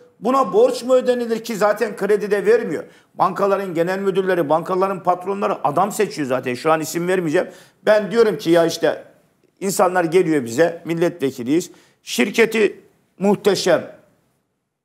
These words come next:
Ödemeleri muhteşem. Cirosu muhteşem. Her şeyi dört dörtlük. Ya kardeşim incele de. Bak yani bir an önce karar verin.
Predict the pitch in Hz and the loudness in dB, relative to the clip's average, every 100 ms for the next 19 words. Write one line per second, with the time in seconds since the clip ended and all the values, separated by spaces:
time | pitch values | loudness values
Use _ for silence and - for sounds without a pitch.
0 | _ _ - 214 214 208 185 190 185 185 | _ _ 0 2 4 2 2 2 2 0
1 | - 170 - 165 - - _ - 247 233 | -2 -4 0 0 0 -8 _ 0 4 4
2 | - 208 185 170 175 175 - 165 123 - | 2 -4 -2 -2 0 -2 2 0 0 0
3 | 262 302 - 240 208 220 220 175 165 - | 2 2 0 -8 0 0 0 -2 -4 -4
4 | 107 _ _ - 196 214 220 254 196 196 | -14 _ _ 0 0 2 -2 -2 -4 -4
5 | 185 175 220 254 220 - - _ _ _ | -4 0 4 6 4 -2 -12 _ _ _
6 | - 202 - - 170 190 180 214 226 208 | 0 0 -2 -4 -2 -2 0 2 2 0
7 | 208 208 196 226 202 175 226 | -4 0 0 2 2 2 0